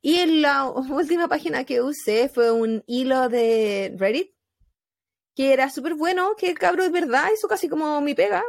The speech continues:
juntó diferentes, tres artículos <laughs> diferentes y escribió un texto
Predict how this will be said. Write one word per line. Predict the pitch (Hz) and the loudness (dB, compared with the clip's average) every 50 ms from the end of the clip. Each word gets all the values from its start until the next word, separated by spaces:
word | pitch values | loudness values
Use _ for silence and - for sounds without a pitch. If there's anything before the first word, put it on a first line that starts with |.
| 440 349 - | -8 -8 -6
juntó | 294 285 294 285 311 311 311 320 247 262 _ _ | -4 -4 -4 -2 -2 -2 -2 -2 -4 -6 _ _
diferentes, | 202 202 208 262 262 277 285 311 302 339 - | -14 -8 -6 -4 -2 -2 -2 -4 -4 -6 -6
tres | - 320 311 | -2 0 0
artículos | 311 311 - - 330 294 339 339 330 | 0 0 -2 -4 -4 -2 -2 -4 -2
<laughs> | |
diferentes | 302 320 302 330 247 262 294 330 - 415 480 - - _ _ _ _ _ _ | -2 -4 -2 0 0 0 0 -2 0 0 -2 -2 -2 _ _ _ _ _ _
y | - 262 285 302 302 302 294 294 294 294 302 | -4 -2 0 0 2 2 0 0 0 0 0
escribió | 302 311 - 320 285 311 349 | -2 -2 -2 0 0 0 -2
un | 349 - | -2 -4
texto | - 392 - - - - | -4 -6 -6 -6 -4 -4